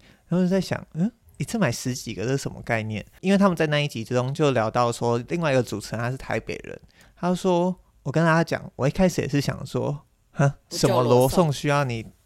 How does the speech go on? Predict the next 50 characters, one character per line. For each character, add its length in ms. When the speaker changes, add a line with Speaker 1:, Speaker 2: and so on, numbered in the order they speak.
Speaker 1:
对， 180
不 100
就 220
罗 220
宋 260
吗？ 280
什 120
么 60
罗 160
宋 140
需 140
要 120
你 160
特 180
别 260
从 280
台 200
南 260
带 160
到 120
台 200
北 300
来？ 140
直 140
到 460
后 240
来 100
有 180
一 60
次， 220
他 140
就 100
真 180
的 140
带 240
一 80
个 160
给 220
他 200
之 120
后， 200
他 120
就 160
说 420
，“再 160
给 180
我 160
好 160
几 240
个。” 240